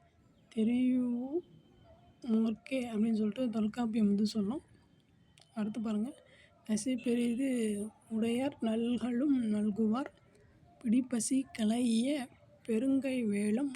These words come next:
அன்பின் தோழி அவர் சென்ற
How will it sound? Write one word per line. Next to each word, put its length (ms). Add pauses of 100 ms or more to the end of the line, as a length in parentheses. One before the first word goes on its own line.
அன்பின் 600
தோழி 440 (560)
அவர் 360 (680)
சென்ற 360